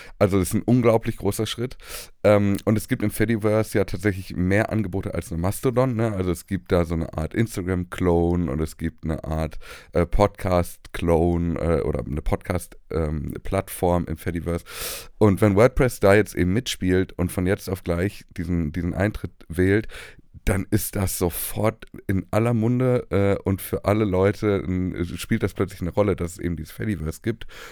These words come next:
Plus, wenn jede, wenn jeder WordPress-Server auch eine Mastodon-Instanz wird, dann, ähm, sind wir plötzlich, äh, be your own host irgendwie. Ähm, dann bist du gar nicht mehr angewiesen auf Instanzen, sondern dann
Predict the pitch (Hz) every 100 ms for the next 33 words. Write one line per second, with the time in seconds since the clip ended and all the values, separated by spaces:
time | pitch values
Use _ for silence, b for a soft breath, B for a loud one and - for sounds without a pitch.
0 | B - 117 139 - B B - 98 85
1 | 107 123 127 117 - 78 78 95 92 104
2 | 95 104 127 - 92 - 90 87 - 95
3 | 98 90 87 98 - 127 87 76 76 -
4 | 80 80 87 92 - B B B - 101
5 | 90 - 85 85 85 - 82 98 107 -
6 | 90 - 98 - 78 82 85 85 95 98
7 | 92 87 87 90 82 87 95 - - 107
8 | 107 117 139 B B B B - 95 92
9 | 90 87 - - - 104 95 95 - 107
10 | 104 104 101 98 - 160 120 82 87 76
11 | 73 - 92 80 78 73 82 82 82 78